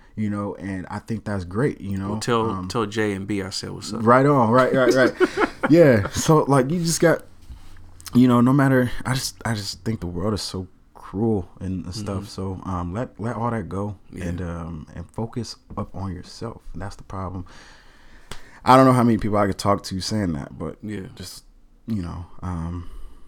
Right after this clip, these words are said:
Speaker 2: You know, the funny thing about you saying that is, like, society is so backwards
Speaker 1: Mm-hmm.
Speaker 2: and it's, it's kinda trash. And when you say focus on yourself,
Speaker 1: Mm-hmm.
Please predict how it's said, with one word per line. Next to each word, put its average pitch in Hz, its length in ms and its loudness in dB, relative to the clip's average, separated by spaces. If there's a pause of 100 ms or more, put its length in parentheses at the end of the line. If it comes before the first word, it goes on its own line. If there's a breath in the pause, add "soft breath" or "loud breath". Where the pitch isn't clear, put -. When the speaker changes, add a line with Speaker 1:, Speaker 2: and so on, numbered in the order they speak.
(540 soft breath)
Speaker 2:
You 123 80 -6
know, 127 120 0
the 104 80 -6
funny 110 280 -8
thing 107 220 -10
about 101 260 -10
you 101 80 -14
saying 104 380 -12
that 104 200 -12
is, 95 160 -14
like, 92 300 -16 (1300)
society 110 720 -4
is 78 100 -12
so 87 280 -10
backwards - 640 -18
Speaker 1:
Mm-hmm. 92 260 -6 (360)
Speaker 2:
and 85 120 -16
it's, - 260 -12 (180)
it's - 140 -18
kinda 95 320 -12
trash. 82 600 -14 (200)
And 90 480 -12 (640)
when 95 120 -12
you 123 100 -6
say 120 220 -6
focus 98 420 -6
on 92 140 -12
yourself, - 380 -14
Speaker 1:
Mm-hmm. 90 240 -6